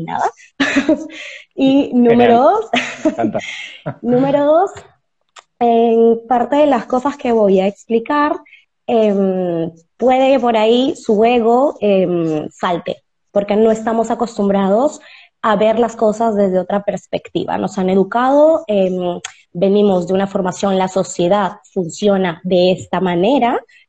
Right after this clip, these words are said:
Speaker 1: entonces puede que hayan conceptos de los cuales voy a tratar que, eh, difieran un poco con lo que estamos acostumbrados o con nuestro rol de víctima,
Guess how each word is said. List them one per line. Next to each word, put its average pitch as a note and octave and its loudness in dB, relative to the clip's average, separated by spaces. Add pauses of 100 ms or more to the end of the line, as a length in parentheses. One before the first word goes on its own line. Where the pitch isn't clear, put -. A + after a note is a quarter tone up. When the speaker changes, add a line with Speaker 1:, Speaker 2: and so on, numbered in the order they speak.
(160)
Speaker 1:
entonces G#3 0
puede A3+ 0
que G3+ 2
hayan F#3+ -2
conceptos G3+ -2
de G3+ 2
los G3+ -4
cuales F#3 -2
voy F3 -2
a F3 -4
tratar A3 -2 (460)
que, A#3+ 2
eh, A3 2
difieran B3 0
un C#4 0
poco D4+ 2
con C4 0
lo G#3 2
que - -6
estamos G#3 -8
acostumbrados F3+ -2
o G3+ 0
con G3+ 0
nuestro G3+ 0
rol A3 2
de B3 2
víctima, C#4 -2